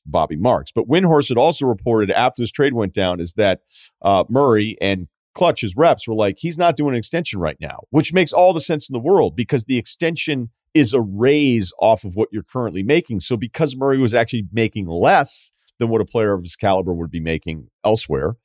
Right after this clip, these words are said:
uh, it was a team-friendly extension off the rookie deal. That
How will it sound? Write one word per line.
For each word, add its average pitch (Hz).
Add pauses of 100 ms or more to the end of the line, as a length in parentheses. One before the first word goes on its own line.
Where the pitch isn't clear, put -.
(360)
uh, 80
it 104
was 90
a 87
team-friendly 120
extension 107
off 95
the 90
rookie 139
deal. 87 (1040)
That 139